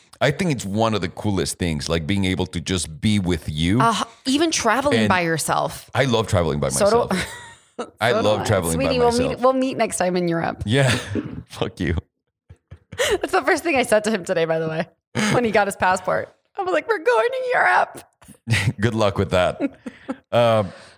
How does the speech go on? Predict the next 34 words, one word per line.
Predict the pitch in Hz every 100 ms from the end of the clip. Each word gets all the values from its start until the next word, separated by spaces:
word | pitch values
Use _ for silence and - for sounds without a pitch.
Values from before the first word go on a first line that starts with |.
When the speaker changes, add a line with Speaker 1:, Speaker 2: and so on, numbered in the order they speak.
| - - _ -
Speaker 1:
so | - 127 120 120 110 - _ _ _ _
I, | 110 123
I | 123 135
love, | 110 117 139 147 - _ _ _
I | 113
love | 123 107 123 127
being | 135 123
by | 110 113
myself, | 107 98 - 113 110
but | 113 -
also | 104 120 -
I | 101
do | 90 113
think | 110 - 110 92 82 - _ _ _ _ _ _ _
that | 101 92 -
people | 117 107 110 -
are | 92
not | 92 104 101
taking | 110 107
enough | 90 95 95
advantage | 90 73 92 90 82 -
of | - 82
when | 87
they | 82
are | 95 87
by | 85 82
themselves. | 78 71 80 57 53 - _ -
Speaker 2:
Yeah. | 165 147
Speaker 1:
They | 107
don't | 123 123
focus | 127 110 110
on | 98
their | 90
growth. | 80 98 98 95 -